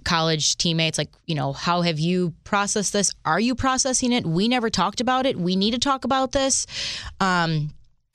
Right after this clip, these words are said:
and I think I just, you know, for the longest time, I became the funny girl,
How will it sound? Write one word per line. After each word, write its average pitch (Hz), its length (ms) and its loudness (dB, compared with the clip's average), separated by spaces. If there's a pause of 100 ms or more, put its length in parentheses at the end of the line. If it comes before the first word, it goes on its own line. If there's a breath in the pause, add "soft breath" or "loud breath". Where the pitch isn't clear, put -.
(300)
and 170 600 2 (840 loud breath)
I 175 200 2
think 190 320 -2
I 180 140 2
just, - 480 -2
you 190 80 0
know, 160 180 2
for - 100 -4
the 170 60 0
longest 160 300 0
time, 156 140 0
I 151 80 2
became 156 300 -2
the 151 80 -2
funny 143 240 -2
girl, 175 300 0